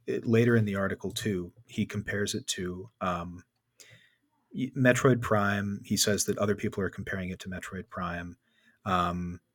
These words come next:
in the sense that it's a, quote, "lonely woman on an alien planet." Um,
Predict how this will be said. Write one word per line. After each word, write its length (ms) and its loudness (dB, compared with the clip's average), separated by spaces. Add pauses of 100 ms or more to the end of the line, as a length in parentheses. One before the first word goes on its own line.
(300)
in 100 2
the 60 0
sense 260 2
that 120 -4
it's 140 -2
a, 140 -4 (140)
quote, 320 0
"lonely 260 -2
woman 280 -4
on 140 -6
an 100 -6
alien 380 -4
planet." 520 -2 (500)
Um, 460 0